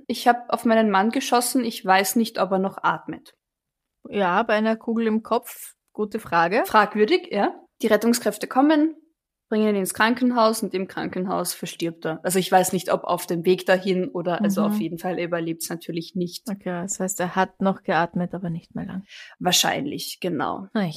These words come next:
Speaker 2: der arme Mann, alles, weil er, oh mein Gott, nein.
Speaker 1: Ja, äh, bei der Gerichtsverhandlung im April zweitausendneunzehn gibt sie dann an,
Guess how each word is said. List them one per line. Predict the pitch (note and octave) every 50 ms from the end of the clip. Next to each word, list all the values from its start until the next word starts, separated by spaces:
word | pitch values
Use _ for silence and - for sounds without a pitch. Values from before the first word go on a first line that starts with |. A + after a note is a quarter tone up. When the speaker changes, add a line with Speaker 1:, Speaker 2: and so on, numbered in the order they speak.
| - - - -
Speaker 2:
der | - D3+ -
arme | - E3+ E3 D#3+ D#3
Mann, | D#3 D#3+ D#3+ D#3+ D#3+
alles, | - F3 E3 E3+ F3 F3 -
weil | F3+ E3+
er, | F3 F3+ G#3 - - - _ _ _
oh | - - - - - - - - _ _ _ _ -
mein | - - - _ - _ _
Gott, | - - - - - - _ - -
nein. | - - - - - - _ _ _ _ _ _ _ _ _ _ B3 B3 B3 - - - -
Speaker 1:
Ja, | - A3 G#3 G3 F#3 F3+ F#3 F3+ F3+ - - - _ _ _ - - _
äh, | - A3+ A3
bei | A3 C#4
der | C#4 C#4
Gerichtsverhandlung | C4+ C4+ C#4 D4+ F#4 F4+ - - D4 B3+ A#3 A3 G#3+ A3 A#3+ A#3+
im | A3 A#3 A#3
April | A#3 A#3 - B3+ C4 C#4 C4+
zweitausendneunzehn | - A#3+ A3+ - G#3+ A3 A3 A#3 G#3+ G#3 G3+ F#3+ G3 A#3 - - C#4 C4
gibt | C4+ C4+ C4+ -
sie | -
dann | A3+ A#3 A#3 -
an, | - - F#3 G#3 A#3+ B3 B3